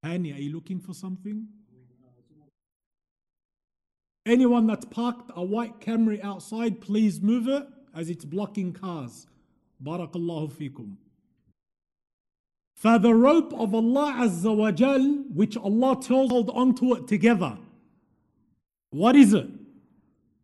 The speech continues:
What is the rope of Allah Azza wa Jal that He wants us to hold on to? The Salaf interpret from the Sahaba and onwards.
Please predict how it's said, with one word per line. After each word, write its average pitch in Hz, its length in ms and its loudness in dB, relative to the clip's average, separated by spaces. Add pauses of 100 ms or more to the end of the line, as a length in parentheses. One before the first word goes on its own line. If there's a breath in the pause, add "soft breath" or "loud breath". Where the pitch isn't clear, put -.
(560)
What 233 280 4
is 254 220 10
the 233 120 6
rope 269 400 6
of 208 200 -4
Allah 233 420 0
Azza 220 300 -2
wa 233 140 0
Jal 262 260 2
that 214 120 -2
He 175 120 0
wants 247 340 2
us 254 160 -2
to 226 120 -4
hold 214 280 -2
on 247 260 0
to? 214 280 -4 (1600)
The 147 120 -6
Salaf 277 560 0 (840)
interpret 165 800 -2 (840)
from 240 260 0
the 269 80 6
Sahaba 269 680 0
and 226 100 6
onwards. 226 840 0